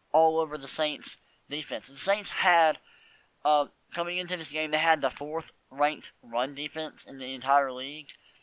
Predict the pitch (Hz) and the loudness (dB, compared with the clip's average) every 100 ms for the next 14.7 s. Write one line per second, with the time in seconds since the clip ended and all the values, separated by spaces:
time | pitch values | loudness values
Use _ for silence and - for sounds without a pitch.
0 | - _ - 165 160 151 160 160 156 160 | -20 _ -2 0 0 2 2 2 -4 -4
1 | 156 - _ _ 143 135 143 135 135 _ | -4 -6 _ _ -6 4 6 6 2 _
2 | _ _ _ _ - 190 156 143 - 151 | _ _ _ _ 2 2 4 2 6 8
3 | 156 147 139 143 139 135 131 127 127 135 | 8 6 0 -2 -4 -4 -8 -8 -4 -4
4 | 117 _ - 123 131 131 131 127 117 - | -4 _ -20 -10 -4 -2 -2 -6 -10 -18
5 | - - - 165 180 226 226 196 196 196 | -20 -10 -6 4 6 6 2 -8 -4 0
6 | 147 139 - _ _ _ _ - 135 139 | 2 0 -2 _ _ _ _ -6 0 2
7 | 135 131 - _ - - 165 190 196 156 | 2 2 -2 _ -14 -8 -4 -2 -2 -2
8 | - 160 165 160 156 135 143 151 147 139 | -4 -4 -6 -8 -6 -4 -4 -6 -10 -4
9 | 135 147 143 127 151 147 147 139 - 151 | 0 0 -4 -12 -14 -6 -6 -4 -6 -6
10 | 151 - - - _ _ _ _ 226 247 | -8 -14 -18 -18 _ _ _ _ -8 -4
11 | - - - 180 202 - 160 104 - 160 | -4 -4 0 2 2 0 -2 -6 -12 -20
12 | 185 180 123 139 156 139 143 - 143 139 | -18 -16 -12 -8 -8 -10 -12 -8 -6 -6
13 | 135 - _ _ _ _ 139 165 175 165 | -8 -14 _ _ _ _ -8 -4 -2 -4
14 | 147 135 139 139 139 131 131 | -2 2 4 4 0 -6 -16